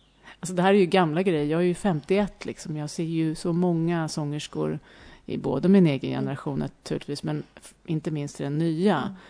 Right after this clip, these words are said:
Speaker 1: som har den här powern och som, att det, det, det kommer på ett helt annat sätt nu faktiskt. Men det är ju också en, alltså det, det är ju också en, ett faktum att man som sångerska inte har...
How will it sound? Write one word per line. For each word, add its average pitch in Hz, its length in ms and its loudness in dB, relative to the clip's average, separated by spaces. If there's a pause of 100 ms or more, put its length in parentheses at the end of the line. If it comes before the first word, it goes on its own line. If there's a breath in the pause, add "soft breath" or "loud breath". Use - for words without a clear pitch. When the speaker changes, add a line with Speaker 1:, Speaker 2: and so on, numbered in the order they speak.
(160 loud breath)
Speaker 1:
som 160 220 -4
har 220 280 10
den 139 140 -2
här - 180 -10
powern - 440 -2
och 147 80 -12
som, - 300 -8 (180)
att - 220 -14
det, 143 200 -8
det, - 300 -10 (300 loud breath)
det 165 100 -6
kommer 170 300 0
på 165 120 -8
ett - 80 -10
helt 156 200 -6
annat 147 220 -6
sätt - 280 -4
nu 151 160 -4
faktiskt. - 560 -8 (1120 loud breath)
Men 214 180 6
det 214 160 6
är 226 140 8
ju 262 140 8
också 208 300 2
en, 180 460 2
alltså 202 280 0
det, 202 180 0 (100)
det 196 120 0
är 214 60 6
ju 233 120 8
också 220 260 2
en, 190 120 -2
ett - 200 -4
faktum - 880 0
att 175 200 -4
man 175 180 0
som 170 240 -2
sångerska 160 840 -4
inte 170 360 -4
har... 247 460 2